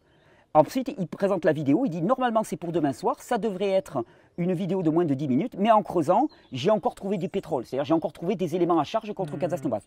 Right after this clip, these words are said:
Speaker 1: Je. Hein. Euh, dans sa dernière vidéo, Jean-Jacques Crèvecoeur affirme avoir la preuve que je suis payé par l'O M S. Euh, plus intéressant, la page suivante.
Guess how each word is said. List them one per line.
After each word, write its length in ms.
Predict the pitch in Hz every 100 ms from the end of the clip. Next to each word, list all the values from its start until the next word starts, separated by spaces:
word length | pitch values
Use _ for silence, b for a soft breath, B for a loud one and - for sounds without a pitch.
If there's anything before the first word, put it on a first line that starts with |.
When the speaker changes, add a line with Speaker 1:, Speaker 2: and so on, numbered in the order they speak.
| -
Speaker 1:
Je. 220 | 123 202 147 _ _ _ _ -
Hein. 140 | - _ b b b b -
Euh, 180 | 131 349 -
dans 180 | 127 262
sa 140 | 262
dernière 240 | 233 214 196
vidéo, 320 | 175 170 254
Jean-Jacques 320 | 233 220 226
Crèvecoeur 380 | - 180 254 254
affirme 280 | 185 233 190
avoir 200 | 170 165
la 100 | -
preuve 180 | 247
que 120 | - 151
je 320 | 104 240 330
suis 200 | - 196
payé 280 | 185 175 226
par 180 | 208
l'O 140 | 196 185
M 80 | 139
S. 260 | - - _ _ b b b b b b b b -
Euh, 180 | 143 135 - _ - 185
plus 180 | 285 269
intéressant, 500 | 277 233 220 185 127 -
la 100 | 151
page 180 | 220 -
suivante. 440 | 220 175 143 -